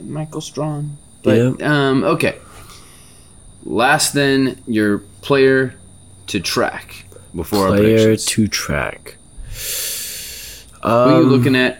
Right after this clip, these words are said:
Speaker 1: that w-, needs to or is gonna step up big, uh, this week?
Speaker 2: I think, uh, Josh Downs is gonna have a really good week. I feel like he's gonna tear apart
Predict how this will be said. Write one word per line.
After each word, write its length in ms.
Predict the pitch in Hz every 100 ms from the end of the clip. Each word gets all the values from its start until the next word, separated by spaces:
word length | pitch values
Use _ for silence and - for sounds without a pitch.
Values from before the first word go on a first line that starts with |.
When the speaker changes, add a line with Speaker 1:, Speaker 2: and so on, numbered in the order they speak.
| -
Speaker 1:
that 320 | 104 101 -
w-, 300 | - - 101
needs 440 | 90 85 117 139 143
to 220 | - 131
or 80 | 110
is 120 | 101
gonna 240 | 92 135 123
step 340 | - 117 110
up 240 | 110 90
big, 340 | 90 101 98 92 - - - - - -
uh, 320 | - 95 101 87
this 240 | 87 -
week? 260 | 73 - - - - - - - - - - 107
Speaker 2:
I 180 | 123
think, 680 | 123 - 113 107 98 - - - - - - - -
uh, 680 | - 98 95 92 90 90 82 -
Josh 420 | - 82 80 85 -
Downs 580 | 69 76 73 80 - -
is 180 | 90 95
gonna 200 | 92 82
have 140 | 80
a 120 | 76
really 480 | 71 78 87 82 87
good 260 | 82 76 -
week. 260 | 64 57
I 120 | - -
feel 180 | - 95
like 140 | 90
he's 240 | - 95
gonna 320 | 95 92 85 76
tear 300 | - - 104
apart 520 | 101 - 98 85 76